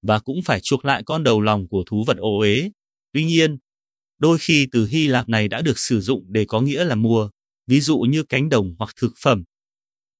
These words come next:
Bây giờ nếu chúng ta kết hợp hai ý nghĩa này, từ này có thể được định nghĩa là mua một sự giải cứu bằng cách trả một giá chuộc.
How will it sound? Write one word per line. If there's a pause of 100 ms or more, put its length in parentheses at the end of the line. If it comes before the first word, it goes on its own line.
(160)
Bây
giờ
nếu
chúng
ta
kết
hợp
hai
ý
nghĩa
này, (540)
từ
này
có
thể
được
định
nghĩa
là
mua
một
sự
giải
cứu
bằng
cách
trả
một
giá
chuộc.